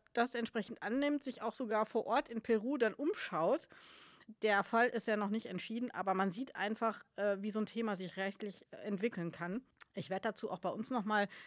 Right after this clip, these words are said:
einen Artikel schreiben mit den Reaktionen jetzt auf diese Studie und will natürlich noch nicht alles verraten, aber so viel kann ich schon mal sagen, die deutsche Industrie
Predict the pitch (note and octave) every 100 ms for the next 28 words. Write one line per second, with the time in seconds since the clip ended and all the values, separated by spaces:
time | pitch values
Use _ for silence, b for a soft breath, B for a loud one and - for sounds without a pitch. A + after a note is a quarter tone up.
0 | - G3 F#3+ D4 A#3 - A3 A3+ A3+ G#3+
1 | G3 F#3+ F3+ - A3 A3 G#3+ G3 A3+ G3
2 | F3 - G#3 G3+ - F3+ - B B -
3 | F#3+ F3+ - F3+ - C3+ E3 - D#3+ -
4 | E3 C#3+ F3 C4 G3 G3 - F#3+ F#3 F3+
5 | B B B - F#3+ A3+ C4 B3+ B3 -
6 | A#3 G#3 G#3+ A#3 A3 F3+ G#3 C4 D4+ B3+
7 | B3+ A#3+ - C4+ D4+